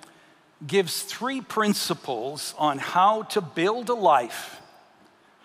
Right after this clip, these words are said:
a life that isn't wasted, a life that isn't meaningless, but how to live a life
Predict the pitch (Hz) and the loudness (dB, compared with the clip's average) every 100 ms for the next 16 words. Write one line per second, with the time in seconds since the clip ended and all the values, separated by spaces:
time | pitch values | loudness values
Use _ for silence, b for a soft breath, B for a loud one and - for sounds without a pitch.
0 | - 156 175 277 277 - 233 233 226 240 | -6 0 4 4 2 2 2 2 -2 -2
1 | 226 156 175 220 - - 143 131 143 196 | -4 -2 0 2 0 -4 -4 -2 4 4
2 | 254 - 202 180 208 196 139 156 208 226 | 2 -2 0 2 2 -2 -2 -2 0 2
3 | 151 135 104 - - - 147 - 196 277 | 0 -2 -8 -12 -4 -2 0 2 4 4
4 | 269 - 220 190 196 185 160 143 123 - | -2 -6 -2 0 0 2 4 4 2 -6